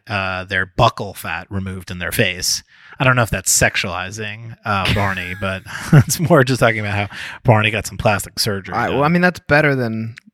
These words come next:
Speaker 2: like, saying that you wanna fuck Barney or, like,
Speaker 1: Uh, what? I didn't say I wanted to do that.
Speaker 2: I mean,
Speaker 1: Kevin,
Speaker 2: I'm
Speaker 1: I
Speaker 2: sure there are people out there who
Speaker 1: Ke-,
Speaker 2: wanna do that. And
Speaker 1: Kevin.
Speaker 2: if, and if that's you, like, no, no shame or whatever. But
Speaker 1: Yeah.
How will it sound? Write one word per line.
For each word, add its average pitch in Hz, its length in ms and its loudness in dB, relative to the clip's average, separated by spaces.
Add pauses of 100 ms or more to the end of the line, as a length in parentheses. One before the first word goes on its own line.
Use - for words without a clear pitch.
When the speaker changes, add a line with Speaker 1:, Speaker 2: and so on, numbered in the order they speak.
(800)
Speaker 2:
like, 92 280 -6 (380)
saying 123 380 -2
that 113 120 -2
you 123 140 -2
wanna 107 280 -2
fuck - 340 -4
Barney 113 440 -4 (260)
or, 127 280 -4
like, 117 240 -6
Speaker 1:
Uh, - 120 -20
what? 170 540 4
I 175 160 6
didn't 151 200 6
say 82 220 -4
I 87 140 -4
wanted 92 260 -12
to - 120 -12
do - 200 -8
that. 147 220 2 (100)
Speaker 2:
I - 20 -8
mean, - 40 0
Speaker 1:
Kevin, 170 140 8
Speaker 2:
I'm 151 80 4
Speaker 1:
I 143 60 6
Speaker 2:
sure 180 180 6
there 143 120 6
are 131 40 2
people 135 340 0
out 127 220 2
there 104 200 -2
who 110 60 -2
Speaker 1:
Ke-, 117 100 4
Speaker 2:
wanna 117 180 0
do 123 120 -2
that. 117 180 0
And 110 80 -4
Speaker 1:
Kevin. 127 180 4
Speaker 2:
if, 110 60 -2
and 143 80 0
if 143 100 -2
that's 147 280 2
you, 139 240 2
like, 113 260 -4
no, 110 380 -2 (160)
no 117 260 -2
shame 113 440 -4
or 107 100 -4
whatever. 107 400 -6
But 143 100 2
Speaker 1:
Yeah. 95 200 2